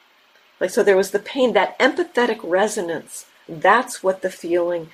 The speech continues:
shifted to as the sense of, of identity around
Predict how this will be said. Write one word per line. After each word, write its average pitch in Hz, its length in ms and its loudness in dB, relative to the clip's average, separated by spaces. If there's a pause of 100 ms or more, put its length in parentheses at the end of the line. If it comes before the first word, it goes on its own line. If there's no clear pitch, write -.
(120)
shifted - 480 -4 (100)
to - 320 -6 (480)
as 170 220 2
the 170 80 -6
sense 170 420 -2
of, 156 560 -2 (540)
of 180 160 2
identity 196 840 0
around 156 680 -2